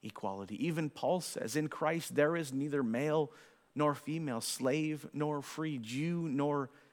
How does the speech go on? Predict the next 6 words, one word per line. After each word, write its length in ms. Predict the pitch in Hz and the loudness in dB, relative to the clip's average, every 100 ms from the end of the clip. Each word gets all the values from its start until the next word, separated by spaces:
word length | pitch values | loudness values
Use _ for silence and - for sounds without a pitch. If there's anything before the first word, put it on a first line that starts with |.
| - | -10
Greek." 520 | 127 151 147 - - _ _ _ _ _ _ _ _ _ _ _ | -4 -2 -2 -8 -20 _ _ _ _ _ _ _ _ _ _ _
We're 200 | 135 151 | 4 6
all 300 | 139 147 160 | 8 8 6
one 440 | 135 131 156 151 139 | 6 4 6 4 2
in 420 | 127 151 151 135 - _ _ - | 2 0 0 -2 -10 _ _ -10
Christ. 640 | - 156 156 - - - | -6 -4 -6 -12 -16 -18